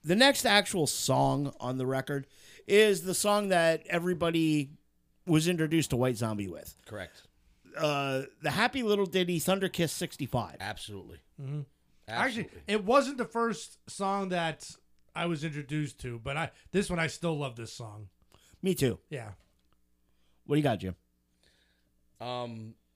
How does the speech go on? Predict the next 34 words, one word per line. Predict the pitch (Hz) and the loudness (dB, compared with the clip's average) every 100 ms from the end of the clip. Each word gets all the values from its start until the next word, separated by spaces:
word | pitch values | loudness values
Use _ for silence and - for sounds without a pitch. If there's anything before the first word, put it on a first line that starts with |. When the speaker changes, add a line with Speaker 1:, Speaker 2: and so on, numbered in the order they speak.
| - | -16
Speaker 2:
<clears throat> | - 185 135 82 _ _ - _ _ _ - - - - - - _ _ _ _ _ _ _ _ | -12 -8 -10 -12 _ _ -20 _ _ _ -20 -20 -20 -20 -20 -20 _ _ _ _ _ _ _ _
this | 156 185 - | -4 -2 -2
to | 185 | -4
me, | 165 147 139 127 - _ _ - | -2 -2 -4 -8 -12 _ _ -14
this, | 147 160 - - | -10 -6 -6 -8
this | 156 165 | -8 -6
song | 170 151 135 | -4 -4 -4
here | 120 123 107 - - _ _ _ _ _ _ _ | -6 -6 -8 -12 -20 _ _ _ _ _ _ _
is | 127 131 113 | -14 -12 -8
what | 135 117 | -6 -4
I | 123 | -4
would | 123 107 | -6 -10
consider | - 117 - 120 104 101 | -14 -14 -12 -12 -12 -14
the, | 87 104 90 90 | -14 -16 -16 -18
the, | 104 | -16
the | 107 | -12
White | 104 110 101 | -8 -8 -8
Zombie | 90 104 101 98 | -10 -10 -12 -14
sound. | - 85 - - - - _ _ _ _ _ - | -14 -16 -20 -20 -20 -20 _ _ _ _ _ -16
I | |
mean, | 104 104 | -14 -10
Speaker 3:
Oh, | 160 | -8
Speaker 2:
they, | |
Speaker 3:
definitely. | 143 127 113 110 110 | -8 -10 -12 -16 -10
Speaker 2:
they | 127 | -10
Speaker 1:
Oh, | 120 139 | -4 4
Speaker 2:
really, | 190 | 6
Speaker 1:
yeah. | 127 - - - - - | 4 2 -6 -20 -20 -14
Speaker 2:
I | 123 | -8
mean, | 123 123 | -8 -8
it, | - 139 _ - | -12 -14 _ -8
it's, | 151 - - - _ _ _ | -6 -6 -12 -14 _ _ _
you | 139 | -14
know, | 120 | -14